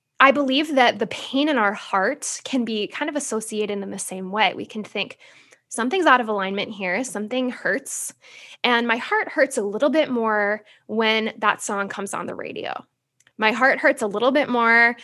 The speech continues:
when I see that picture." Um, and that can be one of those pain points that we can add to our list. So for me, reclaiming is identifying the pain. First, we have to notice that pain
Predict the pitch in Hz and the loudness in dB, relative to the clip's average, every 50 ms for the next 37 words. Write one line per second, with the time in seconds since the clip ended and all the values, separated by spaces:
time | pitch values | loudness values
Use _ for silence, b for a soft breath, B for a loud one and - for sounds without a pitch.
0 | B B B 208 220 214 214 214 220 - - 226 226 226 220 - - - - 208 | B B B -2 0 2 2 0 0 -4 -4 -2 2 4 4 4 4 0 -4 -4
1 | 190 - - - - - - - 226 _ _ _ _ B B B B B B B | -4 -4 -6 -8 -6 -6 -8 -8 -10 _ _ _ _ B B B B B B B
2 | B _ - 220 208 208 202 196 196 - - 226 226 226 233 - - - - 302 | B _ -4 -2 0 0 0 0 -2 -4 -4 0 2 4 4 4 2 0 0 0
3 | 285 269 262 254 254 - - - _ _ - 220 220 226 240 269 269 233 220 226 | 0 2 2 2 2 0 0 -6 _ _ -6 -2 0 2 2 2 0 0 2 2
4 | 220 214 214 - - - - - 254 254 240 247 247 - - 190 190 185 - - | 2 2 0 -4 -10 -12 -10 -6 -4 -2 -2 -2 -4 -8 -10 -10 -10 -10 -12 -12
5 | - - - 214 208 - 202 - - 196 190 190 - - - 202 - 196 - - | -10 -8 -8 -8 -8 -8 -10 -8 -2 0 0 0 -2 -4 -6 -6 -6 -6 -6 -8
6 | - 208 - - - - - - - _ B B B B B B B B B - | -8 -8 -8 -10 -10 -10 -12 -16 -18 _ B B B B B B B B B -4
7 | - 262 233 233 220 220 202 - - _ - - - 233 220 226 233 262 294 302 | 0 2 4 6 6 4 4 2 -2 _ -12 -4 -2 0 2 2 4 4 4 4
8 | 269 240 220 240 233 247 - - 247 233 233 233 233 240 226 - 220 214 208 196 | 4 4 4 2 2 2 0 0 2 2 2 2 0 0 0 0 0 0 2 2
9 | 196 196 202 - - - _ _ _ _ _ - 220 226 247 202 202 240 233 247 | 0 -2 -4 -8 -10 -12 _ _ _ _ _ 2 4 4 4 2 2 2 2 2
10 | 294 277 - - - 220 208 208 214 214 208 208 208 202 202 208 202 _ - 202 | 0 -2 -4 -4 0 0 0 0 0 -2 -4 -4 -4 -6 -6 -8 -10 _ -10 -8
11 | 208 202 - 202 185 - - - 143 - - _ - - - 214 254 247 - 269 | -8 -8 -6 -6 -6 -6 -6 -8 -10 -12 -14 _ -10 -4 -2 -2 -2 -2 -4 -6
12 | 254 233 247 240 240 - - 226 214 208 214 214 220 240 214 - 262 339 - - | -4 -2 -2 -2 -4 -4 -6 -4 -2 2 4 4 4 4 4 2 2 0 0 -2
13 | - - - B B B B B B B 208 226 - - - - - 262 247 247 | -10 -12 -12 B B B B B B B 2 2 2 2 0 -4 0 2 2 4
14 | 247 247 240 247 247 | 4 2 2 -2 -6